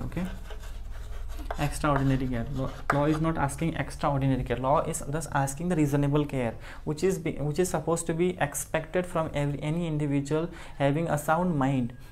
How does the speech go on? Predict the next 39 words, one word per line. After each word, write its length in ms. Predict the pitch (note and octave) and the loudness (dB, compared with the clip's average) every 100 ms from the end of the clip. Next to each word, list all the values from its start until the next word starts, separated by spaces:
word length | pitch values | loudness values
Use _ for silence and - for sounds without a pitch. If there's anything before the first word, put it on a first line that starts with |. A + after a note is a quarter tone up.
| - | -10
Okay, 200 | D3+ E3 | -6 -4
the 180 | C#3+ C#3 C#3+ | -4 -4 0
law 200 | C#3+ E3+ | 0 2
is 180 | F3+ | 0
just 180 | F3+ F3+ | 0 2
asking 340 | - C#3+ - E3 | 0 -2 -2 2
that, 300 | C#3+ C3+ B2 | 2 2 -4
okay? 240 | C3+ F3+ - - - - - - | -4 -4 -6 -14 -18 -16 -14 0
Law 120 | D3 | 2
is 120 | E3 E3+ | 2 0
not 160 | F3+ | 0
asking 300 | E3+ C#3+ E3+ | 0 -2 0
extraordinary 680 | C#3+ - - D3 C#3 C#3+ C#3 | -2 -2 4 4 6 4 2
care. 240 | C3+ B2+ A#2+ - - - - - | 0 -4 -6 -14 -20 -20 -20 -8
Okay, 200 | D3+ F3 A3+ - - | -8 -6 -10 -14 -10
so 80 | - | -8
simple 300 | D#3 F#3 F3+ | 0 2 4
is 140 | D3 | 2
that. 260 | C#3 B2 B2 - - - | 2 -4 -6 -14 -16 -18
So 320 | - F3+ F#3+ - - - - - - - - - - - - - | -4 0 0 -4 -14 -18 -20 -20 -20 -20 -20 -18 -18 -16 -16 -4
even 340 | F#3 F#3+ A3 - | 0 2 2 2
if 140 | F3 | -2
the 80 | F3+ | 0
person, 500 | E3 D#3+ D#3 E3+ F3 | 0 0 0 0 0
you 80 | D3 | 2
know, 320 | D3+ C#3 C3 - | 2 2 0 -2
the 80 | D3+ | 0
breach 280 | E3 G3 | 2 4
of 120 | G3 F3+ | 4 4
the 80 | |
duty 320 | E3+ D#3+ D#3+ F#3+ | 2 2 0 0
co-, 180 | E3+ - | 0 -2
you 200 | D3 D3 | -2 0
know, 140 | D3 - | -2 -6
caused 440 | - D#3+ D#3 F3 D#3 | 2 4 4 2 -2
because 280 | D3+ E3+ E3 | 0 -2 0
of 120 | D3+ | 2
the 60 | D3 | 2
extraordinary, 760 | D3 - D#3 D3 C3+ C#3 D3+ | 2 2 2 2 0 0 0